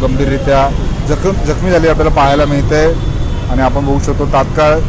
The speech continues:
सगळ्यांच्या मदतीने त्याला आता रुग्णालयात नेण्यात आलेलं आहे. महत्त्वाचं म्हणजे जो चालक होता त्याचं लक्ष नव्हतं, त्याने कानामध्ये हेडफोन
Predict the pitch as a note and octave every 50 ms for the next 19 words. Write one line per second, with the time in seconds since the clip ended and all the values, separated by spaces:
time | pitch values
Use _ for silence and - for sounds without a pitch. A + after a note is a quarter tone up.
0 | - - - C3+ C3 D3 D3+ - E3+ D#3+ D3 C3+ D3 C#3+ D3 C#3+ C#3+ C#3+ C3+ C3+
1 | C3+ C3+ C3 B2+ C3 C3+ C3 C#3 - - - - - - C#3+ C#3+ D#3 E3+ F3 F3
2 | F3 E3 D3+ D3 C#3+ C#3+ D3 D3 C#3 C3+ C3+ C#3 C#3 C#3+ C3 C#3 D3 D3 C#3+ C#3+
3 | D3 - E3+ E3+ D#3+ F3 D#3+ D#3 D#3 D#3 C#3+ D#3 D#3 D3+ D3+ C3+ C#3+ D#3 D3+ D3+
4 | C#3 C#3 C#3 C#3+ B2 - - - - - - - - - - - - - - -
5 | - - - - - - - - - - C#3 D3 F#3 F3 E3 D3 - - F#3+ F#3+
6 | F3+ E3+ D#3+ E3 D3+ D#3 D3+ D#3+ - C#3 C#3 D3 C#3+ C#3+ - A3+ A#3 A3+ - -
7 | - - - D3+ F3+ F#3+ F3+ - F3+ F3+ F#3